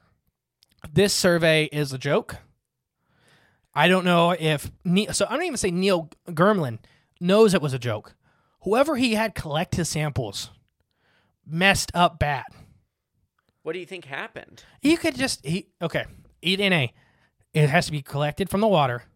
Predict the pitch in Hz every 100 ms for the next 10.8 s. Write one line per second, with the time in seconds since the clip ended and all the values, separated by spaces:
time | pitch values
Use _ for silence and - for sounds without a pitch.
0 | _ _ _ _ _ 165 160 147 151 -
1 | 247 185 123 117 _ _ _ _ _ _
2 | _ 165 147 - 185 165 - 135 120 -
3 | _ _ _ - 143 170 156 135 - _
4 | _ - 170 165 151 135 131 110 - -
5 | - _ - 127 120 175 180 - 190 190
6 | 196 226 202 185 - 117 - _ _ -
7 | 165 220 170 190 190 170 160 - 180 170
8 | 165 175 240 277 147 120 _ _ _ _
9 | - 180 202 185 - 185 - 165 175 175
10 | - 185 180 180 165 143 139 135